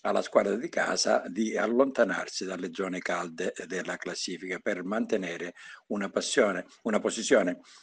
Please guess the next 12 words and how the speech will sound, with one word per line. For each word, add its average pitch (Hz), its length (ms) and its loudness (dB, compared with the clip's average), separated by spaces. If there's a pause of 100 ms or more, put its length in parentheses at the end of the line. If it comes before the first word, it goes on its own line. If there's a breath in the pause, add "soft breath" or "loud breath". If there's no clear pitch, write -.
(120 loud breath)
di 104 200 -4
centro 107 360 -2
classifica 90 560 0
che 90 220 -2 (220 loud breath)
probabilmente 104 920 2
renderà 98 440 4
più, 92 760 -2
eh, - 80 -16
facile, - 480 0
più 104 220 -2
agevole 85 540 0
questo, 92 440 -2